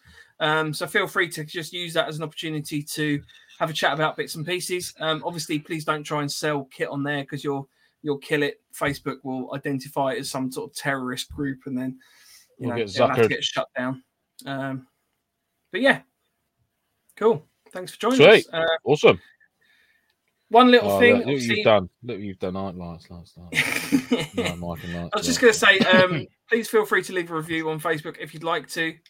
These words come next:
Speaker 1: Um, that'd be cool.
Speaker 2: Yeah. Or, or
Speaker 1: Um,
Speaker 2: don't
Speaker 1: yeah.
Speaker 2: give a fuck after all that.
Speaker 1: Yeah. <laughs> Um, and the only other thing is I'm gonna start picking out a fun, uh, comment in the chat to just end the episode. I've been doing it
Speaker 2: Yeah, I wonder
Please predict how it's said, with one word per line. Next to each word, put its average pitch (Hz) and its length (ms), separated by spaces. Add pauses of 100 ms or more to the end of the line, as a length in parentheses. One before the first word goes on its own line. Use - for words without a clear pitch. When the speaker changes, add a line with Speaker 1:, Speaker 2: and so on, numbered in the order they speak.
Speaker 1:
Um, 139 340 (100)
that'd 120 180
be 147 60
cool. 151 200
Speaker 2:
Yeah. 95 60 (340)
Or, 147 180
or 160 80
Speaker 1:
Um, 131 60
Speaker 2:
don't 143 120
Speaker 1:
yeah. 131 300
Speaker 2:
give 117 80
a - 20 (120)
fuck - 200 (160)
after 107 240
all 104 120
that. 110 140 (520)
Speaker 1:
Yeah. 220 240
<laughs> - 760 (960)
Um, 185 260
and 208 100
the 220 100
only 220 120
other 208 120
thing 190 200
is 180 100
I'm 190 100
gonna 185 180
start 185 460
picking 175 280
out 170 220
a - 20
fun, 160 600 (340)
uh, 151 580 (500)
comment 156 400
in 147 120
the 143 80
chat 151 380 (500)
to 151 100
just 151 300
end 151 240
the 147 160
episode. 143 480
I've 139 100
been 170 120
doing 180 200
it 135 120
Speaker 2:
Yeah, 123 100
I 120 80
wonder 139 200